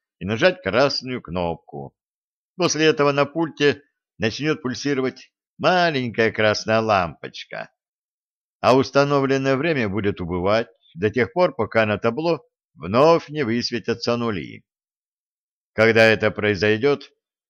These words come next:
база взлетит на воздух. Абдулла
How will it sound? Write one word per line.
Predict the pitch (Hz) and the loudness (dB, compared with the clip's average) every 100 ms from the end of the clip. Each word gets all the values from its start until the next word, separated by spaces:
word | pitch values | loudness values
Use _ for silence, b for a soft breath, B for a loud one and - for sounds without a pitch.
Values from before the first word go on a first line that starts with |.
| _ 85 | _ 0
база | 107 104 110 | 4 4 2
взлетит | 101 90 127 131 107 - _ | 0 -2 -4 -4 -10 -12 _
на | 82 113 | -6 -4
воздух. | 113 71 - - _ _ _ _ _ _ _ _ _ _ _ _ _ _ _ _ _ - | -2 -6 -12 -20 _ _ _ _ _ _ _ _ _ _ _ _ _ _ _ _ _ 0
Абдулла | 107 92 101 101 113 98 | 0 2 0 4 4 4